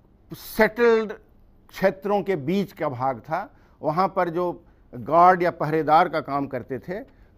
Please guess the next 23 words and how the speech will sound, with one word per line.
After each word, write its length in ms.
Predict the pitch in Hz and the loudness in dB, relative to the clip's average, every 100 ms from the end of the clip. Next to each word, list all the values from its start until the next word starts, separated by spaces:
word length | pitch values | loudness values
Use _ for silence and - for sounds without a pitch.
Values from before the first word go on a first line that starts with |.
| - | -6
उन्हें 460 | 160 175 175 185 285 - _ _ - | -2 0 0 -2 -8 -18 _ _ -2
साबर्स 720 | 170 170 185 185 - - - _ - | 2 2 4 2 0 -12 -20 _ -10
या 440 | 147 165 156 196 254 - _ - - - | 0 4 4 2 -8 -20 _ -20 -14 -4
पुलिंदाज 640 | 175 175 180 175 160 123 | 0 2 6 6 6 4
कहा 220 | 143 131 | -4 -4
जाता 320 | 123 120 123 | -4 -8 -8
था। 240 | 101 - - - _ _ _ - - - | -12 -14 -20 -20 _ _ _ -20 -20 -2
तो, 420 | 208 220 220 - - - _ - - _ _ 165 | 2 4 4 0 -12 -20 _ -20 -20 _ _ 0
अ, 240 | 170 170 143 - 151 - - - | 2 2 0 -18 -20 -20 -20 -10
समाज 520 | 160 185 185 220 247 | -6 -2 2 4 2
का 180 | 202 226 | 2 0
जो, 420 | 208 220 220 220 - _ - - - 143 | 2 2 2 -4 -14 _ -20 -20 -8 0
अ, 180 | 156 160 | 0 0
वर्ण 680 | 156 131 160 214 233 226 220 214 - - - - | -2 4 12 12 12 10 4 -2 -10 -20 -20 2
का 120 | 185 185 | 8 10
वर्णन 440 | 185 190 208 190 | 10 8 6 2
है, 120 | 185 | 2
काफ़ी 360 | - 156 - 190 | 4 2 4 2
विस्तार 480 | 170 - 165 175 170 | 0 0 4 4 4
से 160 | 165 | -2
किया 240 | 139 151 135 | -4 -4 -2
गया 260 | 131 120 | -4 -4
है, 260 | 123 180 | -4 -6